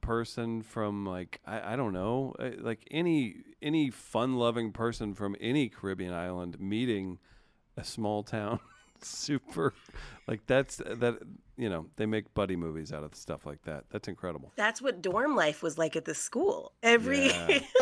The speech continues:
Speaker 1: And you're all
Speaker 2: <laughs> It was
Speaker 1: idiots. Like, you're all children. Like, you're all not yourself yet. So, like, I don't know. I hope, hopefully that's a good thing for a lot of those people, right?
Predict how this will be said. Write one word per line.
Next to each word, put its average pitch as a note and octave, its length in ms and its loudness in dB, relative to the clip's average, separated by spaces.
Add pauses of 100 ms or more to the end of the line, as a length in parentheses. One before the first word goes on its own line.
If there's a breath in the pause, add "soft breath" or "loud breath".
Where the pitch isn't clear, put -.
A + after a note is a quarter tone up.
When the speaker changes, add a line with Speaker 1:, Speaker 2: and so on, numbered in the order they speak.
(180)
Speaker 1:
And A3 160 6
you're D3+ 140 10
all B2+ 160 8
Speaker 2:
<laughs> - 20 8
It - 100 6
was - 220 6
Speaker 1:
idiots. - 160 -10
Like, C3+ 180 6
you're C#3 160 8
all C3+ 300 2 (100)
children. F#2+ 560 0 (240)
Like, F#2+ 160 -4
you're A2+ 160 0
all A#2+ 140 4
not F#2+ 420 -4 (220)
yourself F#2+ 520 -2
yet. C2+ 280 -8 (160)
So, F#2+ 300 0
like, - 180 -6 (580 soft breath)
I C#3+ 120 2
don't F3 100 6
know. E3 120 6
I G#2 60 4
hope, D3 240 4
hopefully C4+ 340 2
that's C#3+ 200 -2
a G2+ 60 0
good A2+ 340 -2
thing D#2 260 -6
for F2+ 200 -4
a E2 40 -2
lot D#2+ 160 -2
of D#2 60 -4
those E2 140 -8
people, A2+ 400 -8
right? G#2+ 320 -4